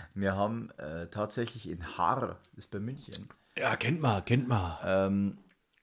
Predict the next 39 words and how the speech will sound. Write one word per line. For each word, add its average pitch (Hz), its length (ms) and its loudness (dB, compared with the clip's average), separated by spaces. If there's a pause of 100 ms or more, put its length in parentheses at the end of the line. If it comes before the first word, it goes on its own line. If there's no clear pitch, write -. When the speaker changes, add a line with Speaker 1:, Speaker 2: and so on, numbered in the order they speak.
(160)
Speaker 1:
haben's 110 380 0
uns, 135 420 -2
äh, 101 300 4
von 110 160 -2
unserem 104 320 0
Anhänger 120 360 0
die 107 100 -2
Reifen 156 280 2
zusammengestochen. 82 540 -4 (380)
Speaker 2:
Schmarrn. 90 680 6 (240)
Speaker 1:
Mhm. 165 160 -2 (1120)
Haben's 110 180 -6
gemacht. 98 280 -4 (360)
Speaker 2:
Bei 113 180 10
euch 117 80 8
steht 147 200 12
doch 143 100 12
sogar 123 280 8 (100)
ein 104 100 8
Name 151 260 12
auf 123 80 12
dem 117 100 4
Anhänger 104 400 4
drauf, 90 260 -4
oder? 151 240 6
Speaker 1:
Wahrscheinlich 101 340 2
deswegen. 110 400 0 (220)
<laughs> 123 80 2 (1300)
Speaker 2:
Ja, 101 80 2
aber 110 140 6
auf 120 80 4
das 120 180 4
Konzert 135 420 8
gingen 160 240 8
doch 147 140 8
bloß 131 260 6
Fans 240 400 12
vor 107 220 4
euch. 95 360 0